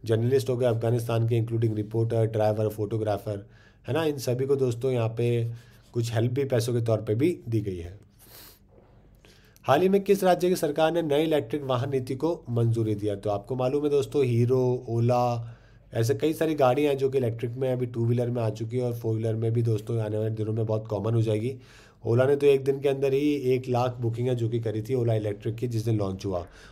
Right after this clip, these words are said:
उसी प्रकार से हीरो ने भी चालीस हज़ार की बुकिंग करी। तो काफ़ी बड़ा मार्केट है आने वाले टाइम पे। और उड़ीसा आपका बिल्कुल सही आंसर है जिसने नई इलेक्ट्रिक व्हीकल पॉलिसी है जो कि इंट्रोड्यूस करी है। ये बहुत ही ज़रूरी बन गया है आज के टाइम पे सभी राज्यों के लिए। एम क्या है इनका कि दो हज़ार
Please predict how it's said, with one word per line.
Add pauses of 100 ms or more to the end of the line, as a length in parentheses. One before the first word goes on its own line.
(140)
उसी
प्रकार
से
हीरो
ने
भी
चालीस
हज़ार
की
बुकिंग
करी।
तो
काफ़ी
बड़ा
मार्केट
है
आने
वाले
टाइम
पे। (440)
और
उड़ीसा
आपका
बिल्कुल
सही
आंसर
है
जिसने
नई
इलेक्ट्रिक
व्हीकल
पॉलिसी
है
जो
कि
इंट्रोड्यूस
करी
है। (420)
ये
बहुत
ही
ज़रूरी
बन
गया
है
आज
के
टाइम
पे
सभी
राज्यों
के
लिए। (380)
एम
क्या
है
इनका
कि
दो
हज़ार